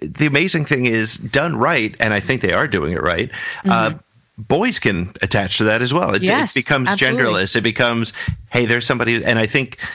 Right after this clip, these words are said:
Speaker 1: you know, Broom Boy is sort of a way of reminding us of,
Speaker 2: Mm-hmm.
Speaker 1: of that, and it's kind of a, it, it's telling this really kind of unique and interesting story from, uh, from a perspective that it makes it easier for other,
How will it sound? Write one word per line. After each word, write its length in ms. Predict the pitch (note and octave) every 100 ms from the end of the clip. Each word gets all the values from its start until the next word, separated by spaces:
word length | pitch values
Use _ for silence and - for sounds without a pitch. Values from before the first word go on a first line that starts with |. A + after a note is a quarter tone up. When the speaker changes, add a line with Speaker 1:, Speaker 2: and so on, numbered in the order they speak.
| -
Speaker 1:
you 60 | G#2+
know, 80 |
Broom 260 | F#2+ A2+ A#2
Boy 380 | G#2+ G#2 A2 A#2+ -
is 160 | G2
sort 180 | - A2
of 80 | G2+
a 80 | G2
way 280 | G2+ G2+ G#2
of 240 | F#2+ F#2
reminding 460 | G#2 G2 F#2+ G#2+ A2+
us 300 | A#2 A2 -
of, 340 | - G#2 G#2+
Speaker 2:
Mm-hmm. 180 | F#2 F#2+
Speaker 1:
of 180 | A2 G#2+
that, 280 | A2+ A#2 A#2
and 100 | G#2
it's 180 | G2+ -
kind 260 | A#2 A#2
of 120 | G#2+ G#2
a, 200 | G2+ F#2+ - - - - - _ -
it, 120 | A#2 -
it's 240 | A2 - -
telling 380 | C3 B2 B2
this 200 | A2+ G#2 A#2
really 180 | A2+
kind 180 | G#2 G#2+
of 80 | F#2+
unique 420 | G2 F#2+ G2+ -
and 100 | G2
interesting 420 | G2+ F#2+ F#2+ G2 E2+
story 540 | - F#2+ F#2+ F#2+ F#2
from, 520 | - G2 F2+ F2+ F2+ - - - -
uh, 640 | - D#2+ F2+ D#2+ - A#1+ A#1+ -
from 180 | F#2+ A2+
a 60 | F#2+
perspective 520 | G#2+ - G#2+ A2 F#2+
that 220 | G2 F2+ - _ _ _ _
it 100 | A2+
makes 300 | G#2 D3 -
it 120 | C3+ -
easier 400 | C#3 C3+ B2+ G#2+
for 240 | - A#2
other, 320 | A2 G#2 G2